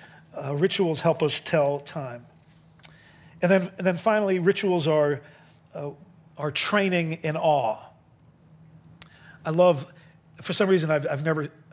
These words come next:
I'd never paid attention to this passage in Luke twenty-two, where Jesus says, after they've been quibbling about who's the greatest, he says, "You are those who have stayed with me in my trials. And I assign to you,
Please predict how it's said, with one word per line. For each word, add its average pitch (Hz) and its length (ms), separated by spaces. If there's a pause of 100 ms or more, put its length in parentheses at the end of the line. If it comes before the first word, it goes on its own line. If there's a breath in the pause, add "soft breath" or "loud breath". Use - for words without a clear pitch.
(120)
I'd 147 120
never 156 200
paid 151 240
attention 156 480
to 147 80
this 147 340 (320 loud breath)
passage 160 460
in 147 120
Luke 151 160
twenty-two, 139 840 (800 soft breath)
where 151 100
Jesus 165 380
says, 151 420
after 170 240
they've 156 160
been 143 140
quibbling 151 340
about 139 220
who's 139 180
the 143 80
greatest, 139 640 (880 loud breath)
he 151 140
says, 156 340
"You 226 140
are 208 80
those 180 260
who 170 120
have 147 120
stayed 180 580 (640 soft breath)
with 175 260
me 165 300
in 151 80
my 151 220
trials. 143 840 (1120 loud breath)
And 160 80
I 165 120
assign 214 440
to - 140
you, 156 480